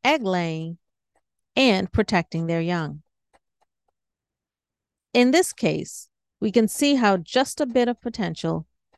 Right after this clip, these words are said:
can lead to big things. When seeds are eaten instead of grown,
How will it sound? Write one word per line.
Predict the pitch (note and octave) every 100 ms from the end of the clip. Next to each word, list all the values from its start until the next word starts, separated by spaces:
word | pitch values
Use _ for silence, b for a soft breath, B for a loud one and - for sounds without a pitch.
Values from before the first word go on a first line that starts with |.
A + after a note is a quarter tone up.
| _
can | - G#3 F#3+
lead | G#3 F3
to | -
big | D#3 F3 C#3+ -
things. | F3 D3+ - - - - _ _ _ _ _ _ _ _ _ _ _ _ _ _ _ _ _ _ _ _ _
When | F#3+ A#3 A#3
seeds | - E4 E4+ E4 B3
are | A#3 -
eaten | C#4+ C#4+ G3+ F3+
instead | F3+ - F#3+ F#3
of | E3
grown, | A3 A#3+ G#3 E3+ E3